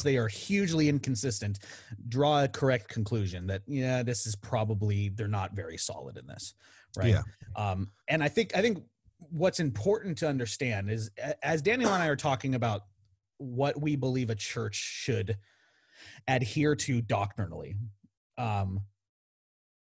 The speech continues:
Speaker 2: we still hold to the belief that we said when we did the Calvinism series, that Calvinism is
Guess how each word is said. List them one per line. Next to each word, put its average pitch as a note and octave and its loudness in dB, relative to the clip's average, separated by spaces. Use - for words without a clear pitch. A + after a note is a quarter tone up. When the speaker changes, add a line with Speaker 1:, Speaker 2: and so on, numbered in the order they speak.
Speaker 2:
we F#3+ 0
still A#3 4
hold G#2 2
to A#2 2
the C3+ -4
belief C3+ 2
that G#2+ 2
we C3 2
said C3 0
when C#3+ 2
we D3+ 2
did D3+ 0
the D3 2
Calvinism C3 0
series, G2+ -4
that A2+ -2
Calvinism E3 2
is C3 0